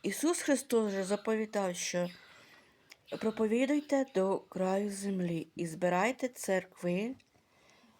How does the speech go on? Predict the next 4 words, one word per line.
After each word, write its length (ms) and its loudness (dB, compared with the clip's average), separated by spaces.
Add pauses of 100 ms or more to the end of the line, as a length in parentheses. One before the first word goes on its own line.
(520)
е, 380 2 (1500)
щоб 240 -4
проповідувати 880 0
людям. 360 -4